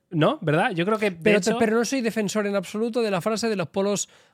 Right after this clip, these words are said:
Speaker 2: opuestos se atraen". Te puedes
Speaker 1: No,
Speaker 2: atraer,
Speaker 1: no,
Speaker 2: pero eso
Speaker 1: no,
Speaker 2: no
Speaker 1: no,
Speaker 2: funciona,
Speaker 1: no.
Speaker 2: es
Speaker 1: Polo
Speaker 2: imposible.
Speaker 1: opuesto no, polo
Speaker 2: A mí dicen,
Speaker 1: opuesto
Speaker 2: "No, es
Speaker 1: no.
Speaker 2: que yo soy, yo es que soy muy tranquilo, quiero a alguien que me dé mucha vida". Ya, sí, pero te vas a agobiar, o sea, porque
Speaker 1: No,
Speaker 2: no es lo
Speaker 1: claro.
Speaker 2: que tú eres.
Speaker 1: Pero sí que a mí me gusta pensar el,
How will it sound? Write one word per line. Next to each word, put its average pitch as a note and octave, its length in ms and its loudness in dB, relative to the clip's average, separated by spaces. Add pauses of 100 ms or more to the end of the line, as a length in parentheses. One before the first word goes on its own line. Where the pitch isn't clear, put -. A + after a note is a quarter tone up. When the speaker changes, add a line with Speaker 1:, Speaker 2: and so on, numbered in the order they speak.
Speaker 2:
opuestos F#3 440 0
se F3 80 -4
atraen". B2 300 -6
Te F3 140 -4
puedes G#3 180 4
Speaker 1:
No, A#3 60 4
Speaker 2:
atraer, E3 260 2
Speaker 1:
no, - 40 0
Speaker 2:
pero - 120 2
eso - 80 0
Speaker 1:
no, G#3 60 0
Speaker 2:
no F#3+ 60 2
Speaker 1:
no, - 60 0
Speaker 2:
funciona, D#3 280 0
Speaker 1:
no. C#3+ 80 -2
Speaker 2:
es B2+ 40 -2
Speaker 1:
Polo D#3 140 4
Speaker 2:
imposible. G3 220 4
Speaker 1:
opuesto D#3+ 260 0
no, G#2+ 240 -6
polo D#3 140 2
Speaker 2:
A - 20 4
mí A3+ 60 4
dicen, C#4 160 2
Speaker 1:
opuesto - 20 0
Speaker 2:
"No, D4 60 0
es - 40 -2
Speaker 1:
no. - 40 -6
Speaker 2:
que D4 140 0
yo D4 120 -4
soy, C#4 340 -2 (360)
yo B3+ 100 -2
es B3+ 60 -2
que C#4+ 80 -2
soy C4+ 280 -2
muy B3+ 200 0
tranquilo, C4 500 -2
quiero C4 160 -2
a C4+ 40 0
alguien C4+ 120 -2
que C4 100 -2
me B3+ 100 2
dé B3 120 2
mucha B3+ 200 -2
vida". E3+ 220 -2
Ya, C#3+ 180 -2
sí, D#3+ 180 -2
pero C#3+ 120 -6
te C3 80 -8
vas B2+ 160 -6
a C3 40 -8
agobiar, D3 380 0 (100)
o D#3+ 40 -4
sea, D3+ 140 2
porque A#2+ 240 0
Speaker 1:
No, B2 60 -2
Speaker 2:
no D#3 60 -2
es D#3 60 -2
lo D#3 140 -2
Speaker 1:
claro. A#2 180 2
Speaker 2:
que D3 60 -2
tú D3+ 180 -2
eres. - 340 -8
Speaker 1:
Pero C#3 160 2
sí - 140 -2
que G3+ 80 2
a G3+ 60 4
mí G3+ 100 2
me G3+ 80 0
gusta G3+ 320 0
pensar G3 380 0
el, G3 420 -2